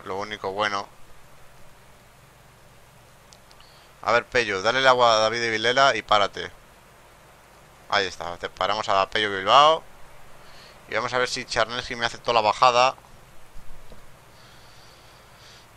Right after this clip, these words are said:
Sobre todo me, me recupera algo de barras. Pero es que están, han salido los dos. Pello Bilbao y David de Vile-, y Charnesi con un menos tres los dos.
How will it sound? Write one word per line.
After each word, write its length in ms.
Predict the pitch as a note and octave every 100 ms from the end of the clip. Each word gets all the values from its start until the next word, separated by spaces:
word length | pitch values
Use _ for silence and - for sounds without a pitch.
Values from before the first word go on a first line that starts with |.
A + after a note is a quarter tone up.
| - - - - - - - - -
Sobre 280 | - G2+ G2+
todo 200 | B2+ A2
me, 120 | G2+ -
me 100 | G#2
recupera 380 | G#2 G2 - A#2+
algo 180 | A#2+ A#2
de 60 | G#2+
barras. 520 | A#2+ A2 A2+ - - - - -
Pero 80 | G#2
es 60 | -
que 80 |
están, 280 | G#2+ A2 A2
han 120 | A2
salido 280 | - G#2+ A2
los 160 | G#2 G2
dos. 320 | G#2+ A#2 - - - - - - - -
Pello 240 | B2 C3+ C3+
Bilbao 460 | A#2 G#2+ G2 F#2+
y 80 | G#2
David 220 | G2+ B2
de 80 | B2
Vile-, 400 | A2+ A2+ - G2+
y 180 | G#2+ G2+
Charnesi 460 | G#2+ G2+ A#2+ B2+
con 140 | A#2+ A#2
un 220 | B2+ A#2 - -
menos 440 | G#2+ G2 F2+ -
tres 300 | - A2 A#2+
los 200 | G2+ F#2
dos. 360 | G2 A2 A#2+